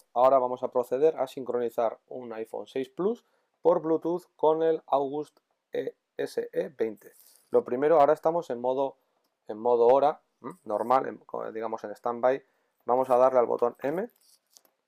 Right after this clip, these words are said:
Eso es radio, auxiliar. Y estamos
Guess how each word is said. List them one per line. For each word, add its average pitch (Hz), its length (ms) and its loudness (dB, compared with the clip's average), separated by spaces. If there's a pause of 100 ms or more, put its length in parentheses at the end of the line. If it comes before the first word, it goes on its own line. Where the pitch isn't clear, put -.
(1400)
Eso 107 280 -8
es 104 60 -8
radio, 160 460 0
auxiliar. 135 640 0 (1000)
Y 156 80 -10
estamos 165 400 -4